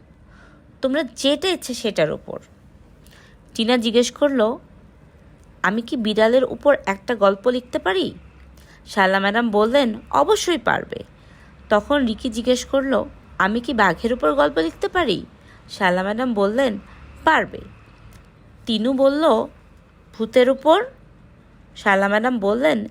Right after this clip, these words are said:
"একশো বার।" মাহি বলল, "ডাকাতের উপর?" শায়লা ম্যাডাম বললেন, "কেন পারবে না?" এভাবে সবাই জিজ্ঞেস করতে শুরু করলো।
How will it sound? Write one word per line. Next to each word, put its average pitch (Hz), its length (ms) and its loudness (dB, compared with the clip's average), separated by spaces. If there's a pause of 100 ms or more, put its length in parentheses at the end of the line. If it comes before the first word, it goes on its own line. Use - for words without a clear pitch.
(160)
"একশো 339 340 -4
বার।" 160 240 -2 (600)
মাহি 214 280 0
বলল, 233 480 0 (200)
"ডাকাতের 214 480 0
উপর?" 349 300 0 (420)
শায়লা 180 340 0
ম্যাডাম 214 300 -2
বললেন, 202 500 2 (380)
"কেন 381 280 0
পারবে 160 320 2
না?" 143 240 -8 (1400)
এভাবে 262 540 0
সবাই 302 520 2
জিজ্ঞেস 185 300 -4
করতে 180 320 -8
শুরু 156 220 -10
করলো। 76 360 -10